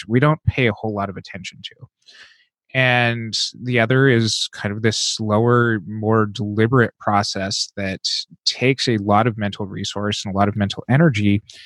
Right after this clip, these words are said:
in order to be able to evaluate, is our automatic thoughts actually being used in a way that is correct and informative?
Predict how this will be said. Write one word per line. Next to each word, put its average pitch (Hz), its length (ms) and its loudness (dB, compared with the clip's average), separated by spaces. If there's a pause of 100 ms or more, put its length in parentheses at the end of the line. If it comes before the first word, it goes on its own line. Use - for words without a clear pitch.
(280)
in 123 120 -2
order 135 260 2
to - 160 -10
be 117 160 2
able 113 120 2
to 113 160 -8
evaluate, 104 720 -2 (180)
is 165 220 2
our 151 200 2
automatic 117 460 0
thoughts 98 520 -8
actually 104 720 -8 (400)
being 107 520 -6 (880)
used 147 380 4
in 139 80 -4
a 131 80 -2
way 107 260 0
that 110 120 0
is 104 140 -4
correct - 560 -8
and 98 100 -10
informative? 113 680 -2